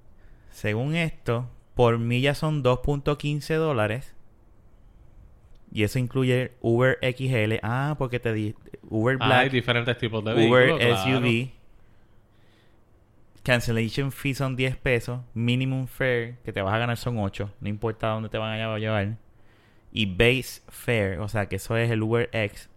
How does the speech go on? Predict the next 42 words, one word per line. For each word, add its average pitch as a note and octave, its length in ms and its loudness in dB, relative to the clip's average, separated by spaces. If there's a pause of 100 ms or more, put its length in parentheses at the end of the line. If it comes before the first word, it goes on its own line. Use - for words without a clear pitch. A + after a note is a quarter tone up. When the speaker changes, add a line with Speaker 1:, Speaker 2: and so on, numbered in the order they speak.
(160)
Speaker 2:
Sí. G#2+ 220 -4 (140)
Speaker 1:
Lo G2 140 -2
básico A#2 440 -2
son G#2 340 -4 (280)
tres G2+ 220 -2
pesos. - 300 -12 (1400)
Pero G#2+ 160 2
obviamente A#2+ 440 0
te A#2 100 2
van G2+ 140 6
a A2 40 4
cobrar A#2+ 220 2
un B2+ 80 0
mínimo C3 380 0
de F#2 200 -4 (200)
Speaker 2:
De A#2+ 140 -6
ocho A#2 260 -4
dólares. G2+ 340 -4
Speaker 1:
de G#2 80 -6
ocho G2 220 -8
dólares. F2 280 -12 (840)
Speaker 2:
¿Sabe? C3+ 360 0
Eh, - 380 -14 (1600)
no, C#3+ 240 -8 (260)
¿sabe? C#3 340 2
¿Cómo D#3 220 -4
te F#3 60 -4
Speaker 1:
Es B2 80 2
Speaker 2:
digo? B2 100 4
Speaker 1:
más B2 80 6
barato C3 280 6
que A#2+ 80 2
el A2 100 0
taxi G#2 240 0
entonces, F#2 400 -8
eso, F#2+ 160 -12
¿verdad? - 200 -12 (1080)
Speaker 2:
Lo B2 220 -6
más A#2 120 -6
proba-, D3+ 360 -2
de B2+ 240 -4
hecho, A#2 340 -6